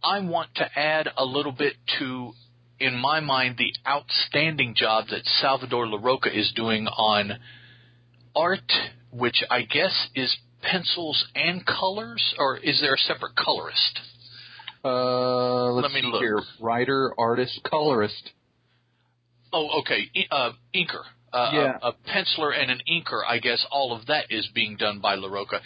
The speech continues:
Speaker 1: But, uh, since I've brought it up, I will go ahead and say that the colors have done nothing but add to the book.
Speaker 2: Oh, no doubt.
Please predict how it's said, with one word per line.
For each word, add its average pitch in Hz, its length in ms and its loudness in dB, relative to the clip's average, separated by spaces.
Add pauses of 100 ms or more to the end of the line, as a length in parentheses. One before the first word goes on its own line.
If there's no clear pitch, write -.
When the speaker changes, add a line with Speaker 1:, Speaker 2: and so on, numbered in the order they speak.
(380)
Speaker 1:
But, 190 220 0 (260)
uh, 127 160 0 (300)
since 131 160 -2
I've 120 300 0
brought 139 220 0
it 127 80 -2
up, 160 160 0
I 127 100 2
will 143 200 -2
go 139 160 0
ahead 143 140 0
and 127 100 -6
say 180 260 2
that 113 140 0
the 104 120 -4
colors 160 600 -2 (300)
have 123 260 -2
done 123 240 -2
nothing 139 360 0
but 98 140 -2 (100)
add 135 300 2
to 107 80 -8
the 92 100 -12
book. - 360 -4 (360)
Speaker 2:
Oh, 226 180 0
no 151 220 0
doubt. 139 440 -2